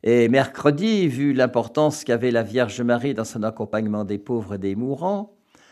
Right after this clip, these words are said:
poursuivons notre chemin et écoutons Mère Teresa. Très souvent, je me sens comme un pauvre,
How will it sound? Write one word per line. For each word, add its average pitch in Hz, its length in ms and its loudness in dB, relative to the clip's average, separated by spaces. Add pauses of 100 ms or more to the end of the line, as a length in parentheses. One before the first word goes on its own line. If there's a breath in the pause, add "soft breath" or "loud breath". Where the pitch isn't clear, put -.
(280 soft breath)
poursuivons 156 520 -2
notre 151 280 0
chemin 135 640 2
et 135 160 8
écoutons 123 440 0
Mère 110 220 0
Teresa. 87 520 -10 (840)
Très 190 160 0
souvent, 202 460 -2 (960)
je 139 160 0
me 151 120 2
sens 147 360 2
comme 185 160 2
un 147 100 2
pauvre, 151 540 0